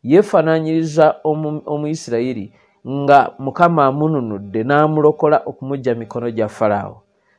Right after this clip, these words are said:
N'obulokozi bwe butyo bwe bufaanana, nti twali mu buddu obwa Setaani. Mukama n'ajja, Yesu n'afa ku musaalaba,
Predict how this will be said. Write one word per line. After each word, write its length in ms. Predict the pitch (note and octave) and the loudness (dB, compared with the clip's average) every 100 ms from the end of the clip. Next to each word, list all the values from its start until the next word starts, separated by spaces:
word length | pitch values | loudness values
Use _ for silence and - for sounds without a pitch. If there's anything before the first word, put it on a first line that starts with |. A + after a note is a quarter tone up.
| _ | _
N'obulokozi 640 | B2+ D#3 E3 F3 F3 D3 A#2+ | 2 4 6 6 6 2 2
bwe 100 | C#3+ | 2
butyo 200 | C3 A#2+ | 2 -2
bwe 100 | G#2 | -6
bufaanana, 580 | G2+ - G#2 G2 G2 G#2+ G2 _ _ _ _ | -8 -10 -16 -14 -12 -12 -14 _ _ _ _
nti 120 | B2+ - | -12 -10
twali 360 | C#3+ E3 E3 E3+ | 2 6 8 6
mu 180 | E3+ E3 | 4 4
buddu 520 | E3+ D3+ A#2+ G#2 G#2 - _ - | 4 2 -2 -8 -10 -12 _ -6
obwa 240 | A#2 C3 | -2 -2
Setaani. 560 | C3 - G#2 A#2 - - _ _ _ _ | -4 -12 -4 -4 -4 -12 _ _ _ _
Mukama 400 | A#2+ A#2 D#3+ F3 E3 | -8 -2 0 2 2
n'ajja, 600 | D#3+ D#3 C#3 D3+ D#3+ E3 | 2 0 2 4 4 2
Yesu 420 | C3+ C#3+ D#3 - | -2 0 0 -2
n'afa 320 | C#3+ D3 - C3 | -2 0 0 -6
ku 80 | B2 | -6
musaalaba, 640 | A#2+ - C#3+ D3 B2+ A2+ | -10 0 4 4 4 0